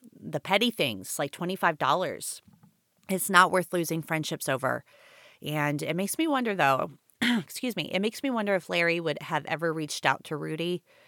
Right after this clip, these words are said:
to apologize if Captain Trips had not happened. And I'm not sure he would have.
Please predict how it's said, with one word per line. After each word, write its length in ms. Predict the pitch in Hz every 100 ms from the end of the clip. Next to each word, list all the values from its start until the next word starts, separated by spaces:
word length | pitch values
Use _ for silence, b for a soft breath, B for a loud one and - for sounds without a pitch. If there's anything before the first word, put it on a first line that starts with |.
| b b -
to 120 | 190
apologize 720 | 156 156 147 151 147 135 131
if 120 | 139
Captain 320 | - 143 135
Trips 300 | 139 143 120
had 160 | - 139
not 200 | 139 123
happened. 600 | 139 143 - 123 92 - B B B B
And 200 | 165 165
I'm 120 | 170
not 160 | 185 208
sure 180 | - 208
he 140 | 220
would 160 | 202 202
have. 440 | 156 - - -